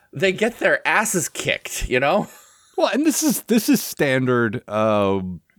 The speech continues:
Speaker 2: like, kids cartoon one oh one. Like,
Speaker 1: Yeah.
Speaker 2: there's two teams, but the bad guys don't work together because they don't have the power of friendship.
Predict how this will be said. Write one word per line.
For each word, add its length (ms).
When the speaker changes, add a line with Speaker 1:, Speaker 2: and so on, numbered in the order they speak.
Speaker 2:
like, 320
kids 300
cartoon 580
one 160
oh 80
one. 340
Like, 260
Speaker 1:
Yeah. 200
Speaker 2:
there's 100
two 200
teams, 520
but 180
the 60
bad 260
guys 180
don't 200
work 180
together 360
because 240
they 60
don't 140
have 140
the 80
power 280
of 80
friendship. 560